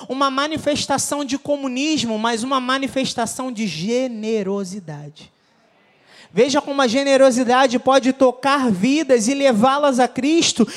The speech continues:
gerando avivamento e conversão. Então veja também a importância de você investir na obra. Investir no reino de Deus através da tua vida financeira, para que outras vidas sejam alcançadas.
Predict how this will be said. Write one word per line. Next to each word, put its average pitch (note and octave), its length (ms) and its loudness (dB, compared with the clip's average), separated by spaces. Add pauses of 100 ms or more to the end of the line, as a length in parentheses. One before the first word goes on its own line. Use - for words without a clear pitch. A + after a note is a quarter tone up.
(100)
gerando C#4+ 800 4
avivamento C4+ 720 0
e C4 60 0
conversão. B3 720 -2 (1120)
Então D4 220 -4
veja D4 340 -2
também D4 320 -6
a D4+ 80 -4
importância D4+ 760 -4
de B3 80 -4
você C4+ 280 0
investir C#4 520 -4
na C4 200 -4
obra. G#3+ 380 -2 (920)
Investir C4 600 0
no D#4 120 2
reino B3+ 340 0
de G#3+ 120 -4
Deus B3 320 2
através B3 460 0
da B3+ 100 -2
tua C4+ 240 0
vida B3+ 300 2
financeira, B3+ 840 -2 (380)
para C#4 160 0
que C#4 260 2
outras D4 640 2
vidas C4+ 380 -6
sejam C#4 420 -4
alcançadas. C#4 800 -4